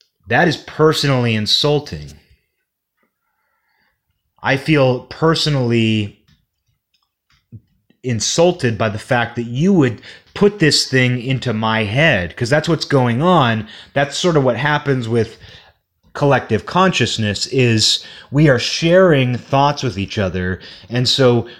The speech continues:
when you put a thought into the collective consciousness, you are putting that thought that you had, which might not have been well thought out,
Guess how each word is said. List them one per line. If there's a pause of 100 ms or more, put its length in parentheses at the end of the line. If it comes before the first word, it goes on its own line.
when
you
put
a
thought
into
the
collective
consciousness, (1080)
you
are
putting
that
thought
that
you
had, (400)
which
might
not
have
been
well
thought
out,